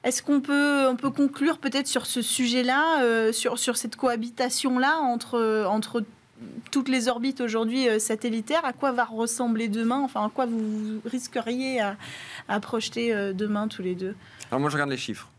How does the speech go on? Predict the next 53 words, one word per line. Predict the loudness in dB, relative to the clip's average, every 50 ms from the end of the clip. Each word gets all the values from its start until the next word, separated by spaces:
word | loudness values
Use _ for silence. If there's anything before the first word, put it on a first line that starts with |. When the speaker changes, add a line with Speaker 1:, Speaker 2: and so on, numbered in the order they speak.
| _ -2
Speaker 2:
Euh, | -2 -2 0 0 0
Speaker 1:
Ouais. | -2 -2 -4 -4 -2
Speaker 2:
et, | 0 0
euh, | 2 2
alors | 0 0 -2 -2
qu'ensuite, | -4 -4 -4 -2 -2
dans | -2
nos | -2 -2
prévisions | -2 -4 -2 -2 -2 -2
de |
marché, | -2 -2 -2 -4 -4 -4 -4 -6 -10 -16 -16 -16 -16 -18 -20 -20 -20 -10
on | -4 -4 -2 0
pense | 0 -2 -2 -4
que | -4 -2 -2 -2 -4 -4 -2
les | -2 0 0 0 0
satellites | 0 -2 -2 -2 -2 -2
en | -2 -2
orbite | -2 -2 -2 -2 -2
basse, | -2 -2 -2 -4 -8 -10 -10 -12 -14 -18 -20 -20 -18 _
c'est | -6 -4 -2 -2 -2
quatre-vingts | -2 -4 -4 -2 -4 -4 -4
pour | -4 -6 -6
cent | -4 -2 -2
du | -2 0 0
nombre | 2 2 2 2 0 0
de | -2 -2
satellites | -4 -4 -4 -4 -4 -4 -2 -4
lancés. | -4 -4 -2 -4 -4 -4 -6 -12 -20 -20 -20 -20 _ _ _ _ _ -20 -6 -2
Mais | -2 0
quand | 2 0 0
on | 0
regarde | -2 -2 -2 -2
la | -2 -2
valeur | -2 -2 0 0 0 -2
de | -4 -6
ces | -6 -8 -10
satellites-là, | -8 -6 -4 -4 -2 -4
donc | -4 -4 -8
on, | -8 -8
on | -6 -4
parle | -2 -2 -2
d'à | -2
peu | -4 -4
près | -4 -4
de | -2
vingt | -2 -2 -2
mille | -2 -4
satellites, | -4 -6 -6 -6 -6 -4 -4 -4
hein, | -4 -4
dans, | -4 -6
d'ici | -6 -6 -6 -6 -6 -4
dix | -4 -4 -4
ans, | -4 -6 -6